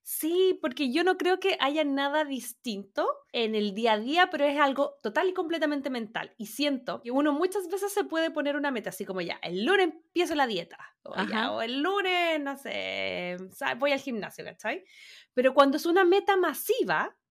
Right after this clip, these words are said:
Speaker 1: yo creo sí en el poder de la mente. Y yo creo que, que todo el mu-, o que no que todo el mundo, porque igual está el Año Nuevo Chino y hay otras fechas según
Speaker 2: Claro,
Speaker 1: religiones que
Speaker 2: po.
Speaker 1: lo celebran en otro momento. Pero pongámosle que un ochenta por ciento del planeta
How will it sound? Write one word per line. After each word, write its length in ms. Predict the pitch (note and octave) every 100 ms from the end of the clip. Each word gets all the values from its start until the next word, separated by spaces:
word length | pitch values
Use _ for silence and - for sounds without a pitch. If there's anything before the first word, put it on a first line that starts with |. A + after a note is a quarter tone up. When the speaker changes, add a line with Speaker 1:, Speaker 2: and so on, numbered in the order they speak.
| _ _ -
Speaker 1:
yo 360 | G3+ A3+ C4
creo 300 | D4 D#4 F#4
sí 180 | G4 E4+
en 100 | F#4
el 120 | F#4+
poder 260 | F#4 E4 D#4+
de 80 | D#4
la 80 | D4
mente. 320 | A3+ F3 -
Y 140 | - G#3
yo 80 |
creo 220 | A3 C#4+ D4
que, 200 | C4 _ - -
que 80 | G#3+
todo 240 | - D#4+ E4+
el 100 | E4
mu-, 220 | D#4 -
o 220 | G#3+ F#3+
que 140 | G3 F#3
no 200 | F#3+ G#3
que 80 |
todo 180 | C#4 C#4+
el 80 | D4+
mundo, 220 | D#4 C4
porque 220 | F#3+ F3 F3+
igual 220 | F3+ F3+
está 200 | G3+ G3
el 160 | G3
Año 200 | G3 F#3+
Nuevo 280 | F#3+ F#3+ F#3 F#3+
Chino 400 | - A#3 A3+ A3+
y 60 | A3
hay 120 | G#3
otras 240 | G#3+ A#3 -
fechas 240 | A3+ A#3
según 220 | B3 A#3
Speaker 2:
Claro, 160 | F3+ A#3
Speaker 1:
religiones 400 | G#3 B3 C4+ E3
que 80 | B3+
Speaker 2:
po. 60 | B3
Speaker 1:
lo 80 |
celebran 360 | A#3 A#3+ A#3 A#3
en 100 | A#3+
otro 160 | B3+ D4+
momento. 260 | F4 G#3+
Pero 100 | C5 B4+
pongámosle 480 | A4+ A#4+ C#5 C#5 B4+
que 60 | A#4+ A#4+ A#4 -
un 20 |
ochenta 360 | E4 F4 D#4+ F#4+
por 100 | F#4
ciento 400 | F#4 F4+ F4 F4
del 140 | F4+ F4
planeta 520 | F4 E4 E4 F4